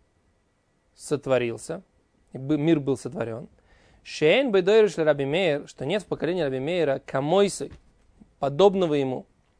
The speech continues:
У мипней ма лой кобу алоху камойсы. А почему же тогда Аллаха, она не идёт по мнению Раби Мейра? Шело юхлу хавейро вламой дальцов дайты. Поскольку его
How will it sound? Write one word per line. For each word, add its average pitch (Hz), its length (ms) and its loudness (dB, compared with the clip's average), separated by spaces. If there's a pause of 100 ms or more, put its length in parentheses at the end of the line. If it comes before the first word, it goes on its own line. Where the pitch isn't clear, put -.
(640)
У - 80 -10
мипней 180 380 0
ма 202 320 6
лой 170 280 6
кобу 180 320 4
алоху 151 340 6
камойсы. 120 560 -8
А - 80 -18
почему 156 480 -2
же 180 100 -4
тогда 156 480 4
Аллаха, 143 380 4
она 147 160 0
не 147 220 -2
идёт 147 160 2
по 127 80 -6
мнению 127 240 -4
Раби 123 180 -2
Мейра? 110 380 -8 (1400)
Шело 131 400 0
юхлу 196 840 2
хавейро 190 880 2
вламой 180 680 2
дальцов 170 500 -2
дайты. 196 460 -2
Поскольку 185 460 -6
его 196 440 4